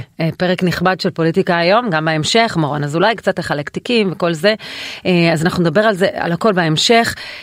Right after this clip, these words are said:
אה, חשבתי הבוקר על, אה, על, אה, ראש הממשלה היוצא לפיד, אני תכף אגיד לך מה חשבתי, כי ניצב כבאות והצלה, רב טפסר אייל כספי, איתנו על הקו. בוקר טוב לך.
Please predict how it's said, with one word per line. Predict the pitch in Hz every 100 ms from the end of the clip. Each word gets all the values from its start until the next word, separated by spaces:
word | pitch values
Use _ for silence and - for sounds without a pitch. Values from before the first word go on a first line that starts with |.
| - -
אה, | 170 165 156 156 156 156 156 -
חשבתי | - 180 240 226 226
הבוקר | 170 202 - 196 165
על, | - 160 156
אה, | 156 151 151 147 147 139 - - - -
על, | 160 156
אה, | 156 147 147
ראש | 170 185
הממשלה | 175 180 170 160 160 156 _
היוצא | 143 139 135 - 208
לפיד, | 156 143 262 262 240 208
אני | 160 151
תכף | 175 170
אגיד | 143 160
לך | 160
מה | 147
חשבתי, | 160 - 214 202
כי | - 151 151 -
ניצב | 160 - 160 147
כבאות | - 147 151 151
והצלה, | 151 151 - 151 170 160 - - - -
רב | 156 160
טפסר | 160 - - 160 160
אייל | 160 147
כספי, | 147 233 233 - 185 175
איתנו | 160 - 156 151 147
על | - 143
הקו. | 135 - 220 185 - - _
בוקר | 139 - 180
טוב | 170 214
לך. | 214 -